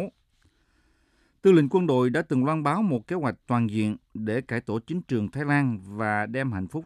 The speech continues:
trở lại cho dân chúng. Một sĩ quan quân đội thuộc tập đoàn cầm quyền, với tên gọi chính thức là Hội đồng Hòa bình và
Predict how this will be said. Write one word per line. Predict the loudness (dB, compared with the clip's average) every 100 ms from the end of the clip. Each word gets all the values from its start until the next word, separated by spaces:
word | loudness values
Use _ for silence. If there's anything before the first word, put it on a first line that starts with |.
| -6
trở | -4
lại | -4 -6
cho | -6
dân | -4 -6
chúng. | -2 -2 -2 -8 _ _ _ _ _ _ _ _ _ -8
Một | -6 -2
sĩ | 0
quan | 0 0
quân | -2 0
đội | 2 0 -2
thuộc | -6
tập | -4
đoàn | -2 -2 -2
cầm | -2 -4 0
quyền, | 2 2 -4 _ _ _ _ -2
với | 0
tên | 2 0
gọi | 0 -2
chính | -2 -4
thức | -4 -4
là | -4 -2 -2
Hội | -4 -4
đồng | -2 -2 -2
Hòa | -2
bình | 0 -2 -4
và | -8 -4 -4